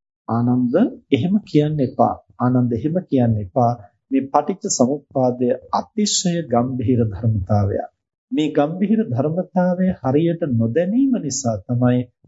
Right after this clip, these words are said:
මේ සත්වයෝ අනන්ත සංසාරෙහි හරියට නූල් බෝලයක් එකට පැටලුණා වගේ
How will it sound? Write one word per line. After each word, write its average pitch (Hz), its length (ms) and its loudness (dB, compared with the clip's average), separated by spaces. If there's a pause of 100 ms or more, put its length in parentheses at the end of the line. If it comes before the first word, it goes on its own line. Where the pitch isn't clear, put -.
මේ 135 200 -2
සත්වයෝ 147 760 -2 (200)
අනන්ත 196 540 0
සංසාරෙහි 127 1040 -2 (400)
හරියට 139 480 0 (520)
නූල් 190 440 2
බෝලයක් 185 580 0 (180)
එකට 175 360 2
පැටලුණා 156 640 -2
වගේ 131 400 0